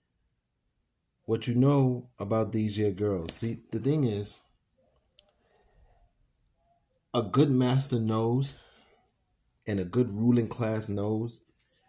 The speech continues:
you never take away, um, everything from your slaves or your masses that are serving you.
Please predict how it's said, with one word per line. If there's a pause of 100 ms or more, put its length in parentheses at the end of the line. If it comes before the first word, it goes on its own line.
(480)
you
never
take
away, (3250)
um, (1040)
everything
from
your
slaves (100)
or
your
masses
that
are
serving
you.